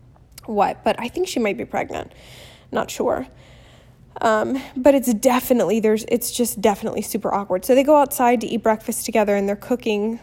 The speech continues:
probably mushroom caps on the grill, kill me. And, um, she says, uh, Ashley says, "Uh,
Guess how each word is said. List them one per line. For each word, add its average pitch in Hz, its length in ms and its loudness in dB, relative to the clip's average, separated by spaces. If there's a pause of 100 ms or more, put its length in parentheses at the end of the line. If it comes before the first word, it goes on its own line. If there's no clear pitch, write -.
(120)
probably 214 720 -2
mushroom 214 520 0
caps 208 400 0
on 196 100 0
the 196 80 -2
grill, 196 340 0
kill 202 280 -4
me. 208 280 -4 (460)
And, 220 560 0
um, 208 640 0 (2250)
she 262 420 0
says, 240 840 0
uh, 214 340 2
Ashley 226 400 0
says, 226 460 2
"Uh, 226 640 6